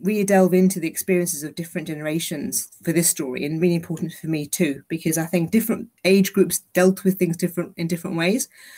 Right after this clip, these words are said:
but also in similar ways. So I think despite the fact that we, you know, look, we looked at things differently depending on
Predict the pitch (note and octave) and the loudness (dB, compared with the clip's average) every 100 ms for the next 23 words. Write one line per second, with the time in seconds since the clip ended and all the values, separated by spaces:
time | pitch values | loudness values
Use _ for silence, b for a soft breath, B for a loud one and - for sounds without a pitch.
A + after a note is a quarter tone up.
0 | B G#3 A3+ C4 C4 G#3+ F#3+ C#4 A#3 D#3+ | B 2 4 6 4 4 4 4 4 2
1 | B2 B2 - F3 E3 F#3+ F#3+ - _ _ | -2 -4 -2 -2 0 0 0 -2 _ _
2 | _ _ _ - _ G3+ F#3+ A3 F#3+ G3 | _ _ _ -20 _ 0 0 2 -2 -2
3 | F#3+ E3+ - F3 D3 E3+ D#3+ D3+ - E3 | -2 -2 -4 -10 -4 -2 -2 -4 -8 -6
4 | D#3 D3 D3 F3+ F3+ - - D#3+ - - | -4 -6 -2 0 0 -2 -6 -6 -6 -4
5 | F#3+ F#3+ F#3 F#3+ D#3 D3 F3 - - D3 | -2 -2 -8 -6 -8 -6 -8 -6 -10 -10
6 | D3+ - E3 D#3+ D3+ C#3+ D3 D3 | -12 -10 -8 -6 -6 -8 -8 -12